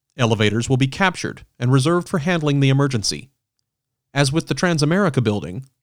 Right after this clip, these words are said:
the costs of these provisions are largely offset by savings in other aspects of the building's design.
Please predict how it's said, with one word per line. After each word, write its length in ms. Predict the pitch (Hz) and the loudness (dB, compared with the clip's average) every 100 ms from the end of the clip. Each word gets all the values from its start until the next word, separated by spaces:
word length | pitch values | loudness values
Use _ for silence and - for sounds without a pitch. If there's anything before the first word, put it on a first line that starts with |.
| - | -12
the 80 | 120 | -4
costs 460 | 131 127 139 - | 0 0 -2 -4
of 120 | 170 | -4
these 180 | 156 170 | -2 -2
provisions 480 | - 160 127 165 160 | 0 2 2 0 -2
are 80 | 165 | -2
largely 420 | 143 156 135 180 | -2 -2 -4 -4
offset 520 | - 151 - 131 - | -2 0 2 0 0
by 100 | 131 | 0
savings 520 | 135 - 165 110 110 139 | 0 2 0 0 -2 0
in 100 | 139 | 2
other 240 | 143 - | 0 0
aspects 500 | 139 131 98 90 - | 0 0 -2 -4 -4
of 100 | 135 | -2
the 60 | 143 | 2
building's 380 | 143 127 123 | 2 4 0
design. 540 | - 120 131 117 - | 0 0 0 -2 -8